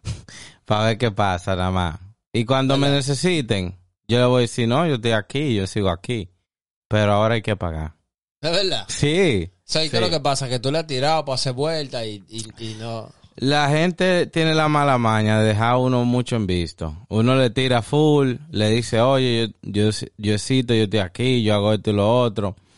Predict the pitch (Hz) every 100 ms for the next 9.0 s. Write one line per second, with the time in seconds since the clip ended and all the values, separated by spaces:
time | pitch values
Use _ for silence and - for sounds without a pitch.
0 | _ _ 123 123 127 113 131 131 123 -
1 | 113 - 123 123 117 95 - _ _ _
2 | - 113 110 113 117 117 - 123 123 107
3 | 113 117 104 123 123 104 104 101 98 98
4 | 120 - 110 95 85 - - 95 101 104
5 | 104 104 98 92 95 95 90 85 80 -
6 | - _ _ _ _ 98 - 98 92 -
7 | 107 107 101 - _ _ _ _ _ _
8 | _ - 113 117 170 175 160 131 92 82